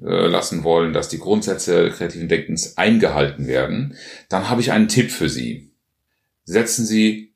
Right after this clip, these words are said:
unbedingt einen Moderator ein. Das kann jemand sein, der aus dem Unternehmen stammt und vielleicht themenfremd ist oder auch nicht zur Gruppe an sich gehört,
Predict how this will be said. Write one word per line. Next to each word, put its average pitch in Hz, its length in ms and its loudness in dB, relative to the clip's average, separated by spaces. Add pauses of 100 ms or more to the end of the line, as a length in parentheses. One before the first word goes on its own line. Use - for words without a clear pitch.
unbedingt 120 800 2
einen 90 300 -4
Moderator 80 640 -2
ein. 60 320 -12 (840)
Das 113 220 2
kann 143 200 2
jemand 131 320 4
sein, 127 540 2
der 98 260 4
aus 107 80 0
dem 113 140 0
Unternehmen 110 480 0
stammt 139 560 -2 (240)
und 98 200 -4
vielleicht - 460 2
themenfremd 92 720 0
ist - 280 -6
oder - 240 2
auch - 180 -4
nicht 110 220 -6
zur - 320 -2
Gruppe 110 560 0
an 85 160 -2
sich 123 400 -2
gehört, 71 640 0